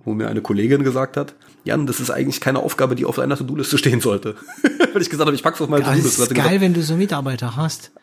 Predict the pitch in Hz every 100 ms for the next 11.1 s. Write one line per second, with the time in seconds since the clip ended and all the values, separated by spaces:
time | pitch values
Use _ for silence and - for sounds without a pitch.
0 | _ - - 139 143 170 175 160 - 202
1 | - 151 - 202 - 233 190 147 147 -
2 | 175 143 139 156 175 - 160 147 139 208
3 | 160 131 117 113 - 113 180 110 - 120
4 | 110 - _ - 120 117 131 - 131 -
5 | - - 160 135 143 139 - - 160 127
6 | 120 - 117 113 120 117 - 117 110 -
7 | _ - - 113 160 170 131 117 110 110
8 | 113 - 120 135 190 185 117 117 120 123
9 | 120 120 - - - _ 123 123 120 120
10 | 131 127 123 120 127 127 123 123 - -